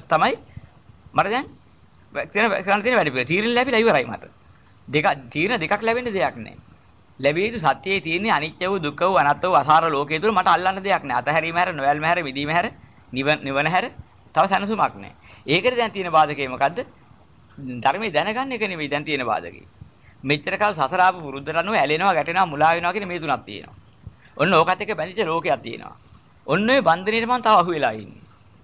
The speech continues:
දැන් ඕකෙන් ඔය බන්ධනේ මිදුණොත් මටත් තියෙන සැනසීම ලෝකේ හරි දෙන සැනසීම ඒත් ඒකමයි. නෑ මම හරි ලෝකේ හරි සියල්ලෝම.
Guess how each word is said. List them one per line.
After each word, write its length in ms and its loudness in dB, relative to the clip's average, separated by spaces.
දැන් 140 0
ඕකෙන් 280 2
ඔය 140 2
බන්ධනේ 360 0
මිදුණොත් 380 -4
මටත් 300 2
තියෙන 180 -6
සැනසීම 460 -4
ලෝකේ 320 0
හරි 120 2
දෙන 120 -2
සැනසීම 360 -6
ඒත් 280 -4
ඒකමයි. 420 -4
නෑ 140 0
මම 240 6
හරි 200 -2
ලෝකේ 320 -2
හරි 120 -2
සියල්ලෝම. 560 0